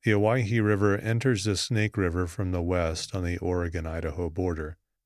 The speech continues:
approximately five miles south of Nyssa, Oregon, and two miles south of the mouth of the Boise River.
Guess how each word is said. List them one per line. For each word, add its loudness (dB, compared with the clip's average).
approximately -2
five -2
miles -4
south -4
of -10
Nyssa, -6
Oregon, -6
and -4
two -2
miles -2
south -4
of -4
the -4
mouth -4
of -12
the -8
Boise -4
River. -10